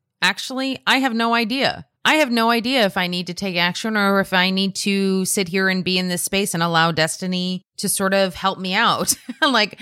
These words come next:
sometimes you don't know, and that's okay. And usually I say, when you're in that space of not knowing, it's a really good time to really go within and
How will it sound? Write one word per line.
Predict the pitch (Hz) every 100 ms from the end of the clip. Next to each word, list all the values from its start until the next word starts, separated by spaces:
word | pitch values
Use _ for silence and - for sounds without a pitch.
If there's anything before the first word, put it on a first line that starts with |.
| 262 247 190
sometimes | - - 233 240 247 240
you | 226 226
don't | 233 226
know, | 208 226 139 - _ -
and | 208
that's | 190 185 190
okay. | 170 - 127 78 - _ -
And | 208 208
usually | 247 269 269 240
I | 190 185
say, | - 170 165 160 - _ _
when | 175 233 240
you're | 240 -
in | 240 262
that | 254 226
space | - 190 190 190
of | 160
not | 170 170 -
knowing, | 151 147 165 208 247 - -
it's | 226 240
a | 226
really | 196 214 220
good | 190 190 190 175
time | - 180 175 185 196
to | 202
really | 175 175 175
go | 147 160 156
within | 160 139 151 151 226 269 247 _
and | 202 214 214